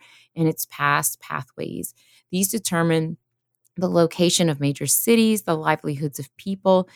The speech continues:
and also the vulnerability of communities to various coastal and riverine geohazards. I became fascinated with these issues and wanted to work on science problems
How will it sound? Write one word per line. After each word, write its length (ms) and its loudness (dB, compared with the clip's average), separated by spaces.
and 220 2
also 540 4
the 140 0
vulnerability 840 0
of 140 -8
communities 840 -2
to 140 -6
various 480 -2
coastal 560 -6
and 160 -4
riverine 500 -6
geohazards. 880 -10
I 100 4
became 360 2
fascinated 640 -2
with 140 -8
these 240 -8
issues 420 -6
and 200 -6
wanted 220 -6
to 100 -8
work 360 2
on 160 -4
science 420 -4
problems 680 -2